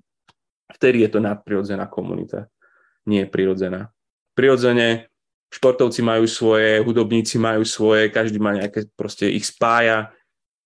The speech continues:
To je vysvetliteľ-, ľahko vysvetliteľné, že títo ľudia sú spolu. Keď sú rodinky spolu a keď sú singláči spolu. Nevysvet-, ťažko vysvetliteľné inak ako cez Krista a evanjelium je, keď sú naozaj, že iní, rôzni, čudní ľudia spolu.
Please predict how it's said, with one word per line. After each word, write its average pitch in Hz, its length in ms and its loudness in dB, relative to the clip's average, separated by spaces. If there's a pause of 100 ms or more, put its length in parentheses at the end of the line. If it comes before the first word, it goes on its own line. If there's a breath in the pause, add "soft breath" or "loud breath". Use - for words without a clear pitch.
To 139 80 4
je 127 100 6
vysvetliteľ-, 110 600 0
ľahko 170 240 0
vysvetliteľné, 107 720 -2
že 107 160 -6
títo 110 240 -2
ľudia 101 300 -2
sú - 100 -14
spolu. 92 420 -4 (840)
Keď 113 160 0
sú 113 120 0
rodinky 110 400 0
spolu 104 360 0
a 98 80 -4
keď - 160 -12
sú 110 40 -12
singláči 98 480 -4
spolu. - 480 -6 (120)
Nevysvet-, 151 440 2
ťažko 170 240 0
vysvetliteľné 117 720 -2
inak 143 240 0 (120)
ako - 160 -20
cez - 440 -6
Krista 107 480 -2
a 101 80 0
evanjelium 101 600 -2 (360 loud breath)
je, 107 160 0
keď 104 200 -2
sú 101 440 0 (280)
naozaj, 107 440 0
že 98 140 -2 (100)
iní, 113 360 4
rôzni, 101 520 0 (400)
čudní 101 320 0
ľudia 92 240 -4
spolu. 90 400 -12